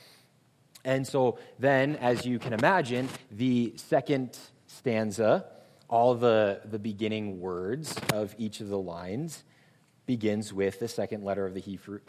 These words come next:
He-, Hebrew alphabet. Third and fourth, and so on and, and so forth. So, um, we've, we've mentioned a few different times that, that in Hebrew literature and,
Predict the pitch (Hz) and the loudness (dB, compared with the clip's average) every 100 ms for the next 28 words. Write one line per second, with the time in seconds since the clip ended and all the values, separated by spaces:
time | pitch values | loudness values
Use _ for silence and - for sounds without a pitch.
0 | - - 113 - 143 117 101 104 - _ | -6 -4 -4 -4 -2 -2 -2 -4 -8 _
1 | _ _ _ _ _ _ _ _ _ _ | _ _ _ _ _ _ _ _ _ _
2 | _ _ _ _ _ 107 98 98 95 87 | _ _ _ _ _ -12 -10 -10 -12 -16
3 | - _ _ _ - - - _ _ _ | -20 _ _ _ -20 -20 -20 _ _ _
4 | _ - 95 110 - - - _ - 104 | _ -12 -10 -10 -14 -20 -20 _ -14 -8
5 | - 98 92 95 92 - - 117 220 160 | -6 -4 -4 -6 -10 -16 -14 2 2 4
6 | 107 - - - - 208 196 - - - | 0 -6 -18 -16 0 2 4 0 -14 -20
7 | - - _ - - 165 151 139 107 104 | -20 -20 _ -14 0 4 4 2 -2 -10
8 | - - - - - 175 196 147 180 190 | -18 -20 -20 -20 -4 -2 -2 -4 -2 0
9 | 214 240 247 185 156 175 240 220 202 156 | 0 0 -2 -2 -4 -4 -2 0 0 -4
10 | 143 170 160 147 - 139 117 - - - | -2 0 0 -2 -2 -2 -4 -6 -8 -14
11 | - - _ - - - - _ 139 143 | -20 -20 _ -20 -20 -20 -20 _ -8 -6
12 | 123 - - - _ _ 139 143 - 208 | -6 -12 -20 -20 _ _ -8 -8 -6 -4
13 | 208 180 135 139 135 - 104 117 117 120 | 0 0 2 -2 -2 -4 -4 -2 -4 -8